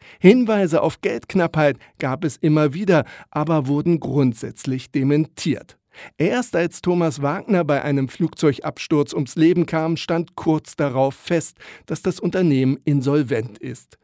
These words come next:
Zurück zum Namen. Ein Unister-Mitarbeiter erzählte mir einmal, der Name setze sich aus Universität und Magister zusammen, also aus dem Ort, wo die Idee zur Firmengründung entstand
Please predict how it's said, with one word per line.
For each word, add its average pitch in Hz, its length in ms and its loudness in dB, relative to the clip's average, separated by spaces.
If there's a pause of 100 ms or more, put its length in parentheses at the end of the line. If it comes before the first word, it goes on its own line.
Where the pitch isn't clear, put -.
(260)
Zurück 123 380 -4
zum 151 160 2
Namen. 151 380 2 (260)
Ein 175 180 4
Unister-Mitarbeiter 156 1300 2
erzählte 175 400 4
mir 156 220 2
einmal, 160 320 0 (240)
der 165 80 2
Name 170 400 0
setze 160 280 -2
sich 151 240 -2
aus 143 220 -2
Universität 127 1040 -2
und 147 360 -2
Magister 175 720 -2
zusammen, 165 420 2 (220)
also 208 380 2
aus - 180 -4
dem 175 180 2 (120)
Ort, 196 340 -6
wo 170 80 4
die 156 140 -4
Idee 139 320 0
zur 135 220 -4
Firmengründung 131 840 -2
entstand 165 560 -4